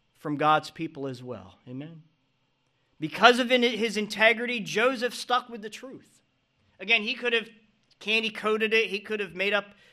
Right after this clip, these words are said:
a, a hundred different stories, but he stayed with the truth regardless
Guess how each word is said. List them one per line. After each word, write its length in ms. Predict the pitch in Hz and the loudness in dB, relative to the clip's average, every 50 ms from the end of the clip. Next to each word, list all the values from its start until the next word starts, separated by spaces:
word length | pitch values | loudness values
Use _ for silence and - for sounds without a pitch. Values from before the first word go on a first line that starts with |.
| _ - _ - | _ -16 _ -2
a, 160 | 165 170 170 | -2 -2 2
a 160 | 180 175 180 208 | 2 2 2 4
hundred 380 | 170 208 233 214 226 220 190 | 4 4 4 6 4 2 4
different 340 | - 214 220 214 214 214 208 | 4 2 2 2 0 -4 -4
stories, 540 | - - - 202 196 202 202 202 202 202 - - - - _ _ | -6 -4 -2 0 2 4 4 4 2 2 -4 -14 -20 -20 _ _
but 200 | - 165 208 220 | 2 4 4 6
he 80 | 214 208 | 6 4
stayed 520 | 190 - - - 226 226 240 254 254 233 | 0 -2 2 6 6 8 8 6 4 4
with 160 | 220 233 214 - | 4 4 4 4
the 100 | 196 190 | 0 0
truth 420 | - - - 214 220 226 226 226 | 0 -4 -2 -2 -2 -2 -4 -6
regardless 1040 | 180 175 180 160 147 143 156 175 196 226 240 214 160 165 170 170 - - - - | -4 -4 -4 -2 -4 0 6 8 8 8 8 6 2 0 0 -2 -4 -8 -10 -12